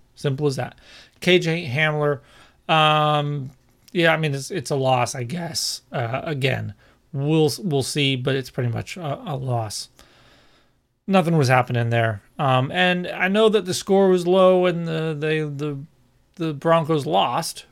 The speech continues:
but they were moving the ball a lot. They had two red zone fumbles. Like, there was a lot happening there that, that could have really changed how things looked.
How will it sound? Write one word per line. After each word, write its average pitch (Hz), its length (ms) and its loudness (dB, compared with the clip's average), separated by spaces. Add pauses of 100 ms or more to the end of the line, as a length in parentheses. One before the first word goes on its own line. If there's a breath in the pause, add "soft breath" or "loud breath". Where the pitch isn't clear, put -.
but 156 540 0
they 180 100 4
were 185 300 6
moving 180 400 4
the 143 80 4
ball 135 340 4
a 135 40 0
lot. 131 320 2
They 131 80 -4
had 135 260 0
two 143 280 0
red 131 220 0
zone 120 240 0
fumbles. 151 640 4
Like, 139 300 -8 (720 soft breath)
there 180 80 2
was 160 140 4
a 156 40 6
lot 147 340 4
happening 127 460 0
there 113 240 0
that, 117 300 -8
that 135 180 -8
could 135 140 -4
have 120 180 -6
really 120 220 0
changed 113 420 -8
how 117 140 -6
things 135 340 -10
looked. 135 280 -10